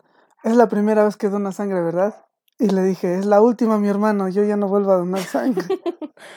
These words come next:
Speaker 2: No tomen su ejemplo, ustedes pueden, ustedes ánimo, fortalezcan su sangre y dónensela a alguna persona que la necesite.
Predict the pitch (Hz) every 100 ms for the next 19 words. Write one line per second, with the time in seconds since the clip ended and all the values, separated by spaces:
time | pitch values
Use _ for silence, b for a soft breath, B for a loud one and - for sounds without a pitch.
0 | B B 226 233 B B B 254 269 277
1 | 285 285 285 277 320 302 302 311 285 226
2 | - 233 247 254 294 277 277 269 220 220
3 | 226 220 233 285 277 262 269 311 - b
4 | b - 233 226 226 254 - 262 254 226
5 | 285 294 294 370 - 285 311 - 220 247
6 | 254 262 247 247 240 - - 226 240 240
7 | 233 240 226 226 226 226 - 220 214 208
8 | 214 - - -